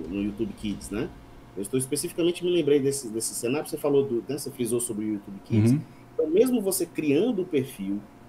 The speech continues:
Speaker 1: mesmo você fazendo os filtros, ainda assim não invalida de você fazer um, um, uma checagem,
Speaker 2: Sim.
Speaker 1: né, in loco, é, a respeito do conteúdo, porque eventualmente pode acontecer isso,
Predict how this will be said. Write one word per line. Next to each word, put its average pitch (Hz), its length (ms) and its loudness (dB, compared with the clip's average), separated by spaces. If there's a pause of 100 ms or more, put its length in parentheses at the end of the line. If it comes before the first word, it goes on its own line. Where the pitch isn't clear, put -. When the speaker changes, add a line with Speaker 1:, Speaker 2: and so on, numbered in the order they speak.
(240)
Speaker 1:
mesmo 190 320 2
você 170 240 -2
fazendo 160 640 -2
os - 200 0
filtros, 180 640 -8 (420)
ainda 247 320 4
assim 160 460 2 (100)
não 170 240 2
invalida 147 720 2 (440)
de 127 80 -6
você 151 280 2
fazer 147 380 0
um, 165 120 2 (160)
um, 160 340 -2
uma 165 100 0
checagem, 135 680 0 (220)
Speaker 2:
Sim. 95 280 -2
Speaker 1:
né, 120 140 0
in 139 120 2
loco, 127 440 2 (480)
é, 92 280 -6
a 98 60 -4
respeito 131 340 0
do 147 60 -2
conteúdo, 156 480 2
porque 180 260 -4 (160)
eventualmente 151 560 2
pode 156 220 0
acontecer 156 400 -4
isso, 139 420 -2